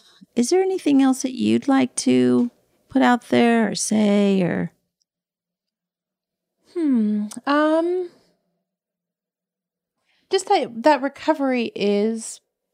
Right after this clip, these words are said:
Speaker 2: possible, that being fully recovered is possible, and that truly our bodies do know what is best for us.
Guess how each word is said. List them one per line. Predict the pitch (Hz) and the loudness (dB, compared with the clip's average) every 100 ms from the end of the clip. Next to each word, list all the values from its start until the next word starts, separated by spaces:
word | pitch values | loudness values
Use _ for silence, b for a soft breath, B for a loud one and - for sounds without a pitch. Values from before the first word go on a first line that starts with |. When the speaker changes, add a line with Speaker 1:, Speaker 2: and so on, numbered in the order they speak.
| - | -14
Speaker 2:
possible, | - 208 - 226 311 403 415 403 - - | -8 -6 -6 -2 0 -2 -6 -14 -20 -10
that | 233 226 220 | -2 -2 -2
being | 226 220 233 262 277 | -2 0 0 0 -2
fully | - 285 294 | -4 -2 -2
recovered | 285 285 285 277 285 277 | -4 -4 -4 -4 -4 -6
is | 254 247 | -8 -10
possible, | - 262 254 254 269 269 277 277 b b b b - | -8 -8 -8 -8 -4 -2 -4 -8 b b b b -4
and | 254 247 | -2 0
that | 254 240 - | 2 0 -4
truly | - - - 285 311 311 | -12 -8 -4 -2 0 -2
our | - 240 | -2 -2
bodies | 214 196 214 208 208 233 233 208 202 | -4 -4 0 0 0 -2 -4 -6 -8
do | - 214 214 214 208 208 | -2 0 0 0 -2 -4
know | 202 202 196 196 | -4 -2 -2 -2
what | 208 208 202 196 - | -2 -4 -2 -2 -2
is | 208 196 - 220 196 | -6 -6 -10 -16 -10
best | 190 220 - | -6 -6 -6
for | - - | -8 -6
us. | - 208 - | -6 -10 -12